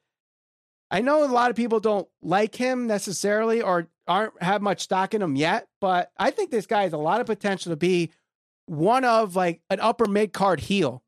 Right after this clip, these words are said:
in the main roster. He's just got that annoying voice, that annoying loudness. He's just annoying. I think that's gonna work when he goes to the main roster, personally.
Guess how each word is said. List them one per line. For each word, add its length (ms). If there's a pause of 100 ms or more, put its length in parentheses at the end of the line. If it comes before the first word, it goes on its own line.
(400)
in 120
the 80
main 240
roster. 580
He's 140
just 200
got 200
that 160
annoying 500
voice, 480
that 200
annoying 460
loudness. 760
He's 240 (180)
just 180
annoying. 600 (260)
I 120
think 180
that's 180
gonna 180
work 420
when 120
he 60
goes 240
to 80
the 60
main 260
roster, 400
personally. 600